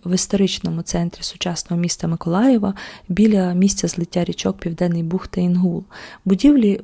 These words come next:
були розташовані вздовж річки Інгул в три-чотири ряди і примикали одне до одного, створюючи таким чином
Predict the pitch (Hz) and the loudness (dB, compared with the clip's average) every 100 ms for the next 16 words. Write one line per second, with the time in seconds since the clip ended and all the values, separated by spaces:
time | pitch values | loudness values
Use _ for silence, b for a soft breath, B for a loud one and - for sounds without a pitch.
0 | - 190 202 190 - 185 - 190 185 175 | -2 2 2 0 -2 -2 0 0 0 -2
1 | 170 170 190 - - 175 - 170 165 170 | -2 0 0 0 -4 -4 -2 0 2 2
2 | 247 262 - 196 214 - - 180 170 160 | 2 2 0 2 2 0 -4 -2 -2 -2
3 | 156 226 269 B B - 240 247 190 175 | 0 0 0 B B -2 0 2 0 0
4 | 170 - 196 190 180 165 175 185 180 175 | -2 -2 0 2 0 0 0 0 2 0
5 | 165 165 165 - - 196 202 196 196 196 | -2 -4 -6 -6 -2 0 0 -4 -10 -6
6 | 180 175 190 175 | -6 -4 -4 -4